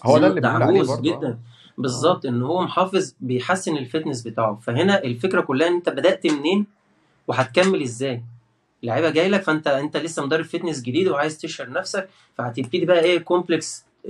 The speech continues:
Speaker 2: تمرينات، تمرينات
Speaker 1: صور،
Speaker 2: معقدة
Speaker 1: حط على الانستجرام،
Speaker 2: وتمرينات
Speaker 1: صور،
Speaker 2: صعبة.
Speaker 1: حط على الانستجرام.
Speaker 2: وصور ونزل، ماشي، صور
Speaker 1: <laughs>
Speaker 2: ونزل وماركت، صح.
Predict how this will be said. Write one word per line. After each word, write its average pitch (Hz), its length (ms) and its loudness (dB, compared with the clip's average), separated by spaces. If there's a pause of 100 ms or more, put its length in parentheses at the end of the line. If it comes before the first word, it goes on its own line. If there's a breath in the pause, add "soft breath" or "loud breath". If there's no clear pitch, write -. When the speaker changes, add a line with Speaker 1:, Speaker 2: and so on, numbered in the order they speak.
(120)
Speaker 2:
تمرينات، 135 480 0
تمرينات 139 280 2
Speaker 1:
صور، 139 140 8
Speaker 2:
معقدة 123 160 6
Speaker 1:
حط 127 80 -2
على 175 100 4
الانستجرام، 139 260 -2
Speaker 2:
وتمرينات 160 220 0
Speaker 1:
صور، 180 140 4
Speaker 2:
صعبة. 180 200 4
Speaker 1:
حط - 120 -4
على 104 100 -2
الانستجرام. - 400 2
Speaker 2:
وصور 185 200 0
ونزل، 185 340 2
ماشي، 180 400 -4
صور 175 420 0
Speaker 1:
<laughs> - 20 -2
Speaker 2:
ونزل 190 380 -2
وماركت، 170 440 -2
صح. - 200 -10